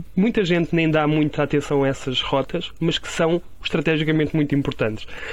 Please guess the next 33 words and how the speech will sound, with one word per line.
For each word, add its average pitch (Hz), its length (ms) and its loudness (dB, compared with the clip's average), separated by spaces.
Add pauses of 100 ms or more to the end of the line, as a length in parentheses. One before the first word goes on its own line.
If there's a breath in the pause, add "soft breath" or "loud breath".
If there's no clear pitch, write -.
porque - 160 0
são 156 160 4
aquelas 160 340 2
rotas 165 340 2
que - 120 -14
te - 80 -6
permitem 156 520 2
fazer 151 360 -2
o 151 60 0
caminho 151 280 2
mais 147 200 2
rápido, 160 340 0
ou 165 80 2
então 160 160 2
vais 160 140 0
ter 160 80 0
que - 60 -4
dar 151 80 4
uma 165 120 4
grande 156 240 2
volta 156 280 2
para 156 160 0
lá 156 140 4
chegar. 139 380 2 (460 loud breath)
E 175 100 2
essa 196 220 0
pessoa - 260 0
estava 175 260 0
a 165 40 0
bloquear 160 340 0
todos 214 320 -2
esses 180 160 0
espaços. - 420 -4